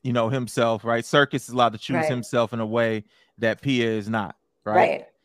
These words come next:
Speaker 1: And, you know, I, I thought of that also, you know, I thought it was fitting
Speaker 2: Mm-hmm.
Speaker 1: to read this and to also see you in a picture with, like, Tayari Jones recently, right? Because I think of
Speaker 2: Mm-hmm.
Speaker 1: An American Marriage and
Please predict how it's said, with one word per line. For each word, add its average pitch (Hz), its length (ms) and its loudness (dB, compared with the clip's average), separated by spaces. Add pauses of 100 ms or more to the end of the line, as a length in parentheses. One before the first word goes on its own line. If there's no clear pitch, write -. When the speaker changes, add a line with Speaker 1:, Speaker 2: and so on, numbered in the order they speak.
(300)
Speaker 1:
And, 120 580 -2 (480)
you 135 120 -2
know, 123 160 4
I, 127 200 2
I 131 120 6
thought 147 260 4
of 151 80 0
that 135 300 6 (400)
also, 127 600 2
you 127 100 -8
know, 120 280 0
I 123 60 -2
thought 151 160 4
it 139 40 0
was 127 140 -6
fitting 127 580 -2 (160)
Speaker 2:
Mm-hmm. 175 420 0
Speaker 1:
to 170 120 -2
read 135 300 -2
this 131 220 0
and 143 160 0
to 160 60 -4
also 127 320 -2
see 139 180 -8
you 131 280 -4
in 123 80 -4
a 117 80 -8
picture 143 320 -4
with, 120 180 -6
like, 117 200 -2
Tayari 117 400 0
Jones 139 500 0
recently, 113 460 -6
right? 120 280 0
Because 123 220 -4
I 202 60 2
think 214 140 6
of 190 80 6
Speaker 2:
Mm-hmm. 185 100 4
Speaker 1:
An 117 80 -4
American 117 400 -4
Marriage 131 340 -2
and 110 220 -8